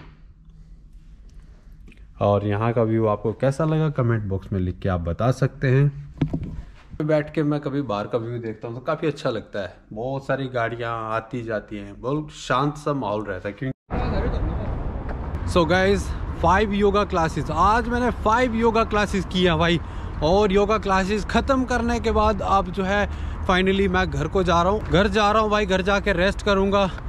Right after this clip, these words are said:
थोड़ा अमन के साथ time spend करूँगा, तब मज़ा आएगा, थोड़ा relax मिलेगा। पर भाई एक चीज़ और दिखाता हूँ, हमारे योगा center से सामने से ना sunset का view बहुत गजब का है। ये देखो भाई, यहाँ से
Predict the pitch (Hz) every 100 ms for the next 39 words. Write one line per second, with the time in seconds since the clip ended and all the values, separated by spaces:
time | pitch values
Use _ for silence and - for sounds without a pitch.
0 | - - 190 196 185 190 202 190 - 196
1 | 180 180 185 170 - 180 175 175 170 175
2 | 165 - - - - - 196 185 180 170
3 | 160 156 165 170 175 151 143 156 - 143
4 | 135 127 156 208 175 202 208 190 190 214
5 | 214 185 170 143 160 143 - - - 135
6 | 175 214 214 214 214 208 208 196 180 180
7 | 208 208 214 208 - - - - - 262
8 | 277 254 262 262 247 247 247 233 175 156
9 | 170 160 147 139 135 151 151 147 131 -
10 | - - - - - - - - - -
11 | - - - - - - - - 135 147
12 | 190 226 - 202